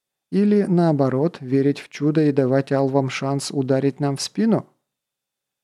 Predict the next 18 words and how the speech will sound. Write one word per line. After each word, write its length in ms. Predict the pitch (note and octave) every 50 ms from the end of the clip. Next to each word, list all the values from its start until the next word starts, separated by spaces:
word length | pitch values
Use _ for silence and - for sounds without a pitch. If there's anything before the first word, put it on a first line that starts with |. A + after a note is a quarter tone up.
| _ _ _ _ _ _ _ _
А 160 | - G#2+ G2
вот 220 | G2+ G#2+ G#2 -
такого 460 | - C#3+ C3+ - - B2 A#2 B2+ C#3
вопроса 540 | C#3 D#3 D3+ D3 - C#3+ C#3+ C#3+ - - E3
я 360 | E3 D3 A#2+ A#2 A#2 A2+ A2+
не 140 | A2 A2 A2+
ожидал. 580 | A2+ A2+ A2 B2 A#2+ G#2+ A2+ G2+ F#2+ F#2 F2+ - _ _ _ _ _ _ _ _ _ _ _ _ _ _ _ _
Сразу 540 | - - - C3+ D#3 F3+ G3 F#3+ E3+ E3+ D#3
стало 440 | - - - C#3+ C#3+ C#3+ C#3+ C#3 C3
очевидно, 720 | B2 B2 - - A#2+ A#2 A#2 A#2+ A#2 A#2 A#2 A#2 - G#2+ -
что 240 | - - - C3+ B2
в 80 | A#2
отличие 520 | A#2+ A#2 - A2+ B2 C3+ C3+ - - C3 A#2+
от 120 | A#2 -
меня 460 | B2 A#2 A#2 A#2 B2+ C3+ C#3 C#3+ B2+ - _
у 180 | - B2+ B2 A#2+
Асы 340 | A#2+ C3 B2+ - - B2+ A#2+
Кина – 500 | - - - C3+ D3 D3+ D3+ D3 C3+